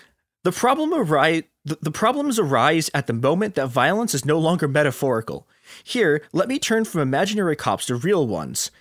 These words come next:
Jim Cooper, a former L A P D officer turned sociologist, has observed that the overwhelming majority of those who end up getting beaten or otherwise brutalized by police turn out to be innocent of any crime.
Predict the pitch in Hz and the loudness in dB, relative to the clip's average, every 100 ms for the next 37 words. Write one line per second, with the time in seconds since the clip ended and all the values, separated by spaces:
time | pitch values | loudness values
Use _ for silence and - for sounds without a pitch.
0 | _ - 165 277 - - 214 110 95 - | _ -6 -2 -2 -2 -2 -2 -2 -4 -4
1 | 131 180 214 233 214 - 170 180 - 156 | -2 0 2 2 0 -2 -2 -2 0 2
2 | 185 170 185 165 147 123 131 - 120 - | 2 0 -2 0 0 0 0 -2 -4 -2
3 | 123 - 120 110 101 98 69 - - - | -4 -2 -2 0 0 0 -2 -6 -6 -8
4 | _ _ - - 170 190 156 143 170 151 | _ _ -20 -4 0 0 0 0 0 0
5 | 139 147 202 247 247 247 220 165 139 135 | 0 0 0 0 -2 -2 -2 0 0 2
6 | 156 165 131 117 135 160 175 - 143 180 | 2 0 0 0 0 2 0 -2 -2 -2
7 | - 147 127 - 165 202 185 147 143 160 | -2 -2 -2 -2 -4 -2 -2 0 0 0
8 | 165 139 117 135 180 185 180 156 131 117 | 0 -2 -4 -2 -2 0 -2 0 -2 -2
9 | 117 143 131 - 147 147 165 - - 143 | -4 -2 -2 -4 -2 -2 -2 -4 -4 -2
10 | 147 156 127 127 107 - 120 71 113 | -2 -2 -2 -4 -4 -4 -4 -4 -10